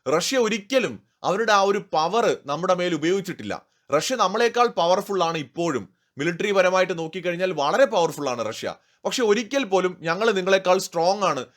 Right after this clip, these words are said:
പവർഫുൾ ആണെന്നുള്ള" ഒരു ധാർഷ്ട്യമോ ധിക്കാരമോ അല്ലെങ്കിൽ ആ ഒരു, ആ ഒരു അധികാരത്തിന്റെ സ്വരമോ ഒന്നും റഷ്യ കാണിച്ചിട്ടില്ല. റഷ്യ എന്നും ഇന്ത്യ ഒരു ഗ്രേറ്റ് പവർ ആയിട്ടാണ് കാണുന്നത്. റഷ്യയുടെ അത്ര ശക്തമല്ലായിരിക്കാം നമ്മള്, പക്ഷെ ലോകത്തെ നാലാമത്തെ സൈനിക ശക്തിയാണ്.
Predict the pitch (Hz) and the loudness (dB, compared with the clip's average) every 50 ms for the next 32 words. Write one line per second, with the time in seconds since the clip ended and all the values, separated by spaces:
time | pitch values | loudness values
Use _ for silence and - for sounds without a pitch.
0 | _ _ - - 147 165 180 202 202 202 196 190 175 170 170 170 170 165 165 170 | _ _ -4 0 2 2 2 2 2 0 0 0 0 0 0 -2 -4 -4 -4 -2
1 | 165 165 135 104 127 127 139 160 185 185 - - 208 180 147 120 101 - _ _ | -4 -4 -6 -6 -6 -4 -2 -2 -2 -4 -4 -4 -4 -2 -2 -4 -6 -6 _ _
2 | _ _ 120 147 170 165 - _ - 214 208 208 190 170 139 123 101 - _ _ | _ _ 0 0 0 0 0 _ 2 4 4 6 4 2 0 -2 -6 -8 _ _
3 | _ - 139 165 180 185 180 175 180 185 196 190 202 185 - 156 160 160 147 147 | _ -4 -2 -2 0 2 2 2 4 4 2 2 0 -2 -2 0 0 2 2 2
4 | 160 160 160 196 208 202 214 214 208 208 208 - 196 185 185 180 - 156 156 180 | 0 0 0 -2 0 2 4 4 4 2 0 -6 -6 -6 -6 -4 -2 -2 -2 -2
5 | 180 175 160 151 160 160 156 - - 131 143 143 - 220 190 160 143 139 135 127 | -2 -4 -6 -6 -6 -10 -12 -10 -6 -4 -4 -4 -2 -2 0 2 2 0 0 -4
6 | 123 101 113 101 92 78 - _ _ _ _ - 123 151 165 - - 247 226 214 | -8 -8 -6 -6 -6 -6 -8 _ _ _ _ -4 -2 -2 0 0 0 2 2 2
7 | 208 214 233 247 233 214 202 202 208 214 202 196 196 180 147 156 165 190 185 170 | 2 0 -4 -4 -4 -4 -4 -2 2 2 4 4 4 2 0 0 0 0 0 0
8 | - 165 156 156 165 175 175 170 165 170 160 151 139 127 120 117 110 98 90 87 | -2 -2 0 2 4 4 2 4 2 0 -2 0 0 -2 -2 -2 -6 -8 -10 -10
9 | - _ _ _ _ - 113 135 151 156 - - 220 233 240 247 240 202 175 - | -12 _ _ _ _ -4 0 0 0 0 0 0 2 2 2 4 2 2 0 0
10 | - 240 269 269 269 233 214 - 254 240 220 208 220 220 214 208 202 175 190 170 | 0 0 2 2 0 -2 -4 -4 -2 0 0 2 2 2 2 2 0 0 0 0
11 | 156 139 127 113 101 - - _ _ _ - - - - 196 170 143 143 165 180 | 0 -2 -4 -4 -6 -6 -8 _ _ _ -14 -8 -4 -2 0 0 2 0 0 0
12 | 208 208 233 202 175 156 139 135 139 165 220 233 247 262 269 277 285 285 254 247 | 0 -2 -2 -2 0 0 2 4 4 6 6 6 6 6 4 2 2 2 2 0
13 | 247 247 240 190 208 175 - - 156 117 98 92 | 0 -2 -4 -4 -4 -6 -4 -4 -4 -4 -4 -6